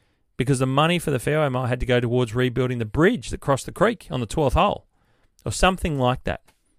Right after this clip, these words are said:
A new fairway mile costs, like, over a hundred grand these days. They're not cheap. So just keep in the back of your mind next year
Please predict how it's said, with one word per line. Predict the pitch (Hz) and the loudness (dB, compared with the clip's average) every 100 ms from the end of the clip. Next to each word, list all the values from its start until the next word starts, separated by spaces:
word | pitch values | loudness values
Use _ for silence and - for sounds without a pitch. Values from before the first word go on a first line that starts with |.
| _ _ _ _ _ - | _ _ _ _ _ -4
A | |
new | 131 147 | -2 0
fairway | - 156 185 123 | 4 6 6 4
mile | 123 | 2
costs, | 120 131 - | 2 -2 -2
like, | 117 143 | -4 0
over | 143 156 | 0 0
a | |
hundred | 160 151 | -2 -2
grand | 117 110 131 | 0 0 0
these | 107 90 | -4 -4
days. | 95 110 | -4 -2
They're | 160 | -2
not | 196 | -4
cheap. | - 98 - - _ _ _ _ _ _ _ 143 | -4 -6 -6 -12 _ _ _ _ _ _ _ -6
So | |
just | 175 - | -4 6
keep | 240 233 | 6 6
in | 214 | 4
the | |
back | 185 170 175 | 4 4 2
of | 156 | -2
your | 143 | 0
mind | 143 147 131 120 | 0 0 -2 -2
next | 147 - - | -4 -4 -4
year | 135 135 120 | -2 -2 -4